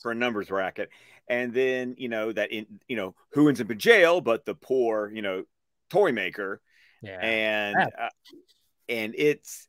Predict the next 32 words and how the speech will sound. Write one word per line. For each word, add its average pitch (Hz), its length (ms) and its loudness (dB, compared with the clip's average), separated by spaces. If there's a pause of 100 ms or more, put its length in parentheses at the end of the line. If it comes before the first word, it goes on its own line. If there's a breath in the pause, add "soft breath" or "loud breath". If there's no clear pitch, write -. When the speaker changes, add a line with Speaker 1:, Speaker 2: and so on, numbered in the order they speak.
(140)
Speaker 1:
ah, 120 460 -12
a - 120 -20 (100)
great 202 520 -6
backstory. 185 560 0 (280 loud breath)
But 226 160 0
yeah, 240 280 0 (160)
like, 160 220 -2
it 156 100 -6
just, - 260 -6
it - 100 -8
just, - 200 -14 (160)
it's - 140 -8
just 147 100 -12 (180)
bouncing 180 460 4
back 175 200 4
and 160 100 -8
forth 180 220 4
between 120 240 -4
Clark 135 360 4
and 202 80 -2
Jimmy 175 320 4
at 175 100 -4
the 151 60 -12
planet 139 540 0 (440 soft breath)
and 113 580 4 (120)
Toyman 143 720 2 (100)
and 117 480 -4
Lois 120 480 2
at 104 120 0
his 101 180 -2
hideout. 117 640 2 (300 loud breath)
But, 139 140 6